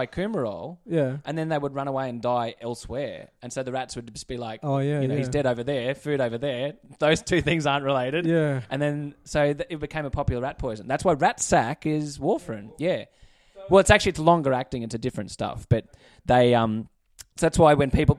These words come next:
Speaker 1: people call warfarin rat poison, or even you get patients these days and you say, "We're gonna put you on warfarin," they're like, "Oh, I don't wanna go on rat poison." So the story continues. The way that they realised that it was gonna be useful in people
Speaker 2: Mm.
Speaker 1: was because <laughs> a,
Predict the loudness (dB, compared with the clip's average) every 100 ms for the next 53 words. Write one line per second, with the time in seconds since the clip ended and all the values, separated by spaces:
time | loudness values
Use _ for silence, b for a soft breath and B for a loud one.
0 | 2 4 4 6 4 2 -4 -6 0 0
1 | 0 -8 -10 -12 -8 -6 -6 -8 -14 -20
2 | _ -4 0 0 0 -2 -4 -4 -4 -4
3 | -4 -8 -10 -8 -8 -8 -10 -10 -8 -6
4 | -8 -10 -10 -10 -8 -10 -10 -12 -12 -6
5 | -2 -2 -2 0 4 4 4 2 2 2
6 | -2 -4 2 6 6 6 0 -2 6 8
7 | 8 2 -2 -2 0 0 0 0 -2 2
8 | 2 2 0 0 0 0 0 0 0 -2
9 | -6 -6 -8 -10 -12 -8 -6 -6 -8 -10
10 | -10 -6 -4 -4 -6 -12 -2 2 2 B
11 | B -4 -4 -4 -4 2 2 2 0 0
12 | -2 0 -2